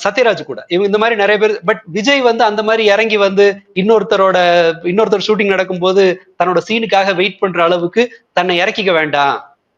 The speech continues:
போதும், அந்த இருநூறு கோடி வாங்கினேங்கிற ஸ்டேட்டஸோட விளைவிக்கலாம்னு சொல்லிட்டு, இது ஒரு, ஒரு, ஒரு ரிட்டையர்மெண்ட் பிளான். இது எதுக்கு அறுபது வயசு வரைக்கும் கஷ்டப்பட்டு நடிச்சுக்கிட்டு,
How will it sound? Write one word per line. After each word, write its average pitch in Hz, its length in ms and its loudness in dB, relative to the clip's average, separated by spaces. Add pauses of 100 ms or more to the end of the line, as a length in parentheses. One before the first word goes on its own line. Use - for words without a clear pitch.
(260)
போதும், 208 260 2
அந்த 165 140 -2
இருநூறு 202 400 2
கோடி 226 220 2
வாங்கினேங்கிற 208 560 0 (100)
ஸ்டேட்டஸோட 233 540 2
விளைவிக்கலாம்னு 208 540 0
சொல்லிட்டு, 190 500 -2 (220)
இது 226 160 0
ஒரு, 294 480 0
ஒரு, 202 480 2
ஒரு 220 200 2
ரிட்டையர்மெண்ட் 277 440 -2
பிளான். 160 240 -2
இது - 180 -20 (800)
எதுக்கு 147 340 -2
அறுபது 190 200 0
வயசு 196 220 0
வரைக்கும் 196 260 -2
கஷ்டப்பட்டு 175 280 -4
நடிச்சுக்கிட்டு, 160 680 -2